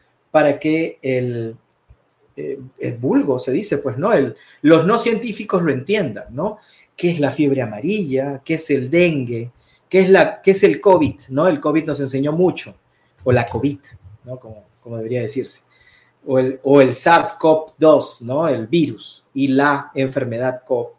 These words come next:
covid diecinueve. Entonces, este, este proceso, la inteligencia artificial, yo sí he visto que lo puede hacer. O sea, tú le das un texto,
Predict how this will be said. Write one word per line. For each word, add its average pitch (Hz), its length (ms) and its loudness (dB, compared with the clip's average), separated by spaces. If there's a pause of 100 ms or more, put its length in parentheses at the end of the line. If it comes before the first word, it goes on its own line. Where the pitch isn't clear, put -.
covid 113 320 -8 (360)
diecinueve. 117 640 -10 (480)
Entonces, 135 840 -2 (640)
este, 190 480 4
este 196 220 4
proceso, 190 640 2
la 165 80 2
inteligencia 151 460 -2
artificial, 165 440 -2
yo 190 200 4
sí 208 140 2
he 170 40 2
visto 165 320 -2
que 139 80 -2
lo 120 140 -2
puede 127 220 0
hacer. 127 420 -4
O 123 40 -10
sea, 127 160 -6
tú 139 100 -6
le 135 100 0
das 139 220 0
un 147 160 -8
texto, 214 560 -2